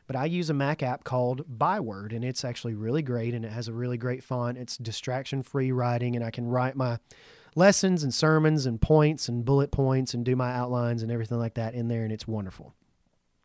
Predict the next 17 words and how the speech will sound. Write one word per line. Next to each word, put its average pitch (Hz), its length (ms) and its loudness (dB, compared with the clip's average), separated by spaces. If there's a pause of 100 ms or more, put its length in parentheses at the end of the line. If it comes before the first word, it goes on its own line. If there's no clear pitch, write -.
(120)
So 147 160 4
all 180 180 10
I 160 60 10
have 160 120 4
to 127 80 -8
do 165 340 4 (640)
is 135 160 4
when 151 100 8
I 147 80 6
compose 151 320 4
my 139 100 2
document, 175 420 4
I 151 40 2
hit 139 180 0
Command 139 360 2
S, 156 180 4
save 160 720 2